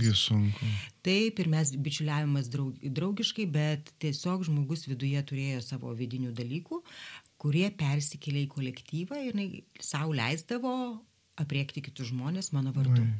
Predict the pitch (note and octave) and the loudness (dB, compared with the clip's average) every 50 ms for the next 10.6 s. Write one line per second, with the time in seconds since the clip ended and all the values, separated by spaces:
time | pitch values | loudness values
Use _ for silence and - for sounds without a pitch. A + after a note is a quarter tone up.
0 | - - A#2 - - A#2 A2 - - - A#2 A#2 A#2 A#2 A2+ G#2+ - - - B2 | -2 -4 -4 -2 0 0 0 0 -2 -2 0 0 0 0 -2 -4 -6 -6 -4 -2
1 | A#2 A#2 A#2 G#2+ - - - - - - - - - _ - A3+ A#3 - - - | -2 -2 -2 -4 -8 -12 -20 -20 -20 -20 -20 -20 -10 _ -4 -2 -2 -2 -2 -2
2 | G3+ F3 D3+ D#3+ C3+ - - - _ _ _ _ _ - - - - F#3+ A3 G#3+ | -2 -2 -2 -4 -4 -6 -8 -14 _ _ _ _ _ -10 -6 -2 0 0 0 0
3 | C4+ C4 - - B3 A3+ A3+ G#3+ - B3 A#3+ A#3+ A#3 A3+ G#3 D#3+ C#3 A#2 C3 B2+ | -4 -4 -4 -6 -6 -6 -4 -2 -2 0 0 0 0 0 0 0 0 0 -2 -2
4 | A#2+ A2 F3 G#3+ A3+ - - A#3 A3+ G#3 G#3 G#3+ A3 A3+ A3+ A3 A3 G#3+ G3 F#3+ | -2 -2 -2 -2 -2 -4 -4 -4 -4 -4 -2 -2 0 0 0 0 -2 -2 -4 -6
5 | - - - - _ - A#2 G#2+ - C#3+ C3+ - D3 - - D#3 C#3+ C#3+ C3+ B2+ | -10 -14 -16 -16 _ -6 -4 -2 -2 -2 -2 -4 -4 -2 0 0 0 0 0 -2
6 | C3 - - C#3+ C3+ - - - - - - A2+ A2+ - - C3+ B2 - - C3 | -4 -4 -4 -4 -4 -4 -4 -6 -8 -10 -10 -10 -10 -8 -8 -8 -6 -4 -2 -2
7 | C#3 C3+ C3 A#2 A#2 - - C3+ B2 - - C3+ B2+ B2+ A#2 A#2+ C3 D#3 G3 G#3+ | -2 -2 -2 -4 -8 -10 -12 -10 -8 -6 -6 -4 -4 -4 -2 -2 -2 0 -2 -2
8 | - - D3+ - C#3 C#3+ C3+ C3+ C3 - - - - D#3 E3+ F3 F3 - - - | -4 -4 -6 -4 -4 -4 -4 -4 -6 -8 -8 -8 -8 -6 -6 -8 -8 -12 -14 -16
9 | - - - - - - - D3 C#3 B2 C3+ C3+ C3+ - - B2 A#2+ B2 B2 A#2 | -14 -14 -14 -16 -10 -6 -4 -4 -4 -4 -4 -6 -6 -6 -6 -8 -8 -6 -8 -8
10 | A#2+ - - - - - - - - - _ - | -8 -10 -10 -10 -10 -10 -12 -14 -16 -18 _ -20